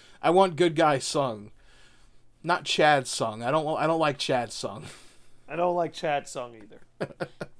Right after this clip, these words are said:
Speaker 1: Um, but yeah, I did, just the way that the whole thing is delivered, and even Sisney is like, "Ah, you know,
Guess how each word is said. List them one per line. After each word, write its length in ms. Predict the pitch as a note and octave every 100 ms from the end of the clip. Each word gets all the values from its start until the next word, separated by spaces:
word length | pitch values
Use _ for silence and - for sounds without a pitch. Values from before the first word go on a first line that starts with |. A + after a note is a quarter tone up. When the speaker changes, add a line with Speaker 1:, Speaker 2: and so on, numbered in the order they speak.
| - - - G#3 - - - - - - -
Speaker 1:
Um, 340 | D3+ C#3+ C3
but 140 | C#3 D3
yeah, 160 | C3
I 100 | B2
did, 220 | C#3 F#3+
just 180 | E3+ G#3
the 60 | G#3+
way 160 | G3+
that 120 | G3 F3
the 120 | E3+
whole 160 | F3
thing 180 | D#3+ D#3
is 160 | C#3+ B2
delivered, 540 | C3+ B2 B2 A#2 A2 - - - - - _ _ - - -
and 120 | D#3+
even 220 | E3+ E3+ D#3+
Sisney 580 | - D#3 C3+ D3 C3
is 180 | B2+ A#2
like, 220 | C3 B2+
"Ah, 160 | F#3 G#3+
you 160 | D3 C3+
know, 240 | B2 A#2+